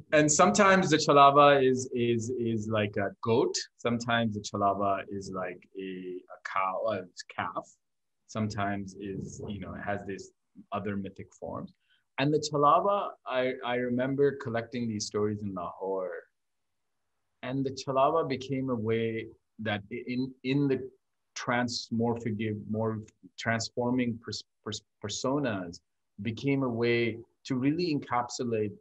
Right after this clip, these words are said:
this idea of kind of different modalities that are connected, right? So the Chalaba will show up in a very matter-of-fact police report, right? Like, young man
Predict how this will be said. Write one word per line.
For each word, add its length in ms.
this 400
idea 400
of 300
kind 260
of 80
different 600
modalities 800
that 180
are 120
connected, 540
right? 220
So 160
the 60
Chalaba 400
will 100
show 340
up 140
in 80
a 40
very 180
matter-of-fact 720
police 360
report, 400
right? 260
Like, 240
young 300
man 500